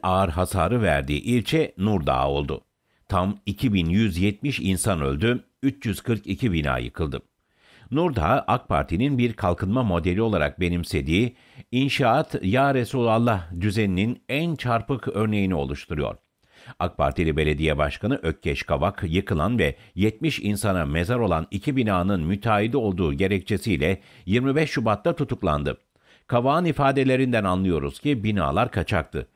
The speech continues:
Mimarı bile yoktu ve iskana açıldıktan çok sonra ruhsatlandırıldı. Kardeşi dahil kırk beş can. Yıkılan iki bina Beşpınar Mahallesi'nde. Biri Emek, diğeri Kavak Apartmanı.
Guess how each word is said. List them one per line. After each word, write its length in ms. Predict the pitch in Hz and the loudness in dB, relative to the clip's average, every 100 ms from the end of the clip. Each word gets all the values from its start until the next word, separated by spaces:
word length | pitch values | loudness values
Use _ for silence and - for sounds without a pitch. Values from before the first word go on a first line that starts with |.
| _ | _
Mimarı 520 | 76 90 98 95 110 123 | -2 2 4 4 2 2
bile 160 | 82 | 2
yoktu 400 | 67 65 - 151 | 0 -2 -2 0
ve 200 | 117 - | 0 0
iskana 520 | 107 101 - 120 120 | -4 -4 -2 0 0
açıldıktan 760 | 82 92 120 98 104 131 120 98 | -2 -2 -2 -4 -4 -2 -2 -2
çok 280 | - 165 - | -2 -4 -2
sonra 360 | 139 127 107 | 0 2 2
ruhsatlandırıldı. 1000 | 64 87 - 78 - 73 71 73 69 65 - _ _ - - - | 2 -2 -2 -4 -2 -2 -2 -2 -4 -6 -12 _ _ -20 -20 -4
Kardeşi 500 | 147 147 160 156 175 | 0 2 0 0 2
dahil 400 | 147 123 147 170 - | 2 4 2 0 -4
kırk 240 | - 131 - | -4 -4 -2
beş 280 | 120 107 - | -2 -2 -4
can. 200 | 67 - _ _ _ _ | -4 -6 _ _ _ _
Yıkılan 460 | 113 143 160 156 170 | 0 0 0 0 -2
iki 260 | 131 139 143 | -2 -2 0
bina 340 | 87 110 165 - - | 0 2 0 -4 -4
Beşpınar 540 | 135 143 - 101 95 | -2 -2 -2 0 0
Mahallesi'nde. 800 | 71 73 80 78 76 85 69 64 _ _ _ - | 0 -2 0 0 -2 -2 -4 -6 _ _ _ -4
Biri 200 | 101 101 | 0 2
Emek, 460 | - 87 131 - - 110 | 2 0 0 -2 -8 0
diğeri 460 | 120 76 131 - | 2 4 2 0
Kavak 320 | - 92 82 - | -2 0 0 0
Apartmanı. 540 | 67 73 - 76 67 | -2 -2 -2 -4 -6